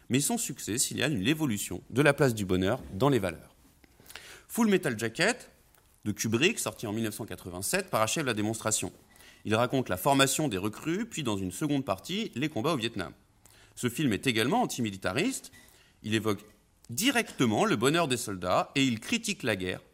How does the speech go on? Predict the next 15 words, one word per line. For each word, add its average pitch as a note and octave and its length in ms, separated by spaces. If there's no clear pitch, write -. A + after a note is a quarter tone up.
parce A3 340
qu'elle F#3 200
empêche A#2 460
d'être A#2+ 320
heureux. F#2 180
C'est A#2 140
particulièrement C3+ 680
manifeste A2 480
lors A2 120
de G2+ 60
la F#2 120
première D#3 420
partie - 260
du F2+ 100
film, G3 380